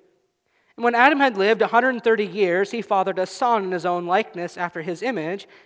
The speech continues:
and named him Seth. The days of Adam after he fathered Seth were eight hundred years, and he had other sons and daughters.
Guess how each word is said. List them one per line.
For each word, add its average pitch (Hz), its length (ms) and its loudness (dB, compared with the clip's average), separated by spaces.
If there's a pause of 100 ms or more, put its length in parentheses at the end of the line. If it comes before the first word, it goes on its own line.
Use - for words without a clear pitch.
and 233 100 -2
named 185 280 -4
him 175 260 -8
Seth. 165 440 -8 (800)
The 202 60 -6
days 190 260 2
of 180 80 -4
Adam 185 380 2
after 196 300 0
he 190 80 0
fathered 185 360 0
Seth 196 380 0
were 220 120 2
eight 190 100 -2
hundred 190 300 -4
years, 165 520 -4 (300)
and 190 100 -8
he 214 80 0
had 208 160 4
other 220 280 2
sons 185 420 -2
and 185 120 -8
daughters. 175 640 -4